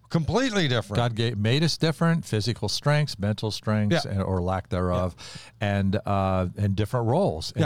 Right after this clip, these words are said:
Speaker 1: Yeah.
Speaker 2: the roles that he's given men, uh, to do and to carry out in life, uh, require what he built into us and what women are asked to do
Speaker 1: Mm-hmm.
Speaker 2: to carry on the human race. Uh, he physically,
Speaker 1: Yeah.
Speaker 2: mentally, emotionally equipped them to do it.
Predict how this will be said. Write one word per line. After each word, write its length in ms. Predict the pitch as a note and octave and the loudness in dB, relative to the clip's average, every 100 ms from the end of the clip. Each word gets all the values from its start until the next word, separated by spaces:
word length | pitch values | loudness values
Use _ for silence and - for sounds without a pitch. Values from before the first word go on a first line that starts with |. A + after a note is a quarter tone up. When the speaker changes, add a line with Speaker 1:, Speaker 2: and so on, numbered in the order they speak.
| G2 | 0
Speaker 1:
Yeah. 100 | F#2+ | -2
Speaker 2:
the 20 | |
roles 280 | G2+ A#2+ B2+ | 0 0 0
that 100 | B2 | -2
he's 100 | G#2 | -2
given 440 | G#2 G2+ F#2+ F#2 | -2 -2 0 0
men, 320 | A2 F3 F#3 B2 - - - | 2 4 2 0 -8 -20 -6
uh, 400 | A2+ G2+ G2 F#2 - | 0 2 2 0 -4
to 140 | - | -4
do 400 | F#2 F2 F#2 F#2+ | -4 -2 0 0
and 100 | G2+ E2+ | 0 -2
to 100 | F2+ | -4
carry 300 | - G2 F2+ | -4 -4 -2
out 220 | F2+ F2+ | -2 -2
in 180 | - F2+ | -4 -4
life, 420 | E2+ E2 F2 G#2 - - - - | -2 -2 -2 -6 -10 -20 -20 -6
uh, 120 | F#2+ | -4
require 640 | F2+ F#2 - C#3 D#3 G#2+ F#2+ | -2 -4 -2 0 2 0 -2
what 280 | G2 G2 F#2+ | -2 -2 -2
he 160 | G#2 | -4
built 340 | F2 F2 G2 F#2 | -4 -4 -4 -2
into 260 | A2+ A#2+ F#2+ | -2 0 0
us 260 | F2 F2+ - | 0 -2 -2
and 220 | G2 F#2 | -2 0
what 220 | F#2 E2+ | 0 -2
women 560 | F2+ A2 F3+ A#2 F2+ F#2 - | 0 2 2 2 0 -4 -4
are 200 | F2+ F2 F2+ | -4 -4 -4
asked 280 | F2 - - | -6 -6 -10
to 100 | F2+ | -10
do 340 | F2 E2 E2+ C#2+ | -8 -8 -10 -10
Speaker 1:
Mm-hmm. 80 | C#2 - | -14 -8
Speaker 2:
to 100 | - | -8
carry 320 | - G2 F#2 | -4 -2 0
on 300 | F2+ F2 E2+ - | -2 -2 -6 -8
the 120 | E2+ | -10
human 360 | - F#2+ F2 | -4 -4 -2
race. 380 | E2 D#2 F2+ - - - - - | -4 -4 -4 -6 -8 -18 -18 -8
Uh, 200 | F#2 F2 | -4 -4
he 320 | G#2 G2 F#2 | -2 -2 -4
physically, 720 | E2+ - G#2 F#2+ G2+ - G#2 | -8 -4 -4 -2 -4 -4 -4
Speaker 1:
Yeah. 120 | F2+ | -2
Speaker 2:
mentally, 340 | F#2 F#2 - F#2+ | -2 -2 -2 -2
emotionally 400 | F2+ F2+ - F2+ | -2 -2 -4 -6
equipped 320 | - E2+ - | -6 -8 -4
them 200 | A2+ C#3 | 0 0
to 120 | B2+ | 0
do 160 | F2+ F2+ | -2 -2
it. 120 | E2+ | -4